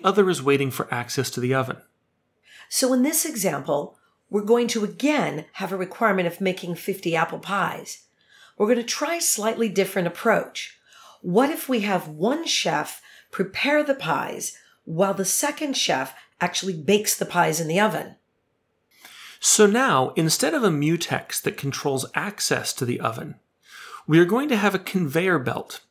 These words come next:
Speaker 1: that will move the pies from one chef to the other. The first chef will continually make pies and put apples in them, and then give the pie away by putting them on the conveyor belt. The second chef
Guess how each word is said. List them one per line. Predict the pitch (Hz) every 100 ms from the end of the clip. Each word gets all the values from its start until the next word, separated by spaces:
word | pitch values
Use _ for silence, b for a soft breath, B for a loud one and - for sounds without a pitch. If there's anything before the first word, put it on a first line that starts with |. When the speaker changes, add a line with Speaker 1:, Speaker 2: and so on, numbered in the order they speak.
| _ B B
Speaker 1:
that | 143 170
will | 160
move | 175 180
the | 175
pies | 170 156 135 131
from | - 156 147
one | 135 135
chef | 127 - 123 117
to | -
the | 120 123
other. | 139 - - - _ _ _ B B B B -
The | 156
first | - 269 285 -
chef | - 131 123 -
will | 151
continually | 147 165 160 - 185 175 160 147
make | 131 139 240 -
pies | - 147 117 110 135 170 - _ B B B -
and | 143 139
put | 185 196
apples | 170 151 170 -
in | 190 170
them, | 117 - - _ B B -
and | 165
then | 180 180
give | 170 247
the | 277
pie | 214 - 202
away | 190 170 180 123
by | 110
putting | 131 - 202 196
them | 180 156
on | 131 123
the |
conveyor | 127 135 135 156 147
belt. | 107 87 - - _ _ _ _ -
The | 160
second | - 269 262 220
chef | - - 113 147 - -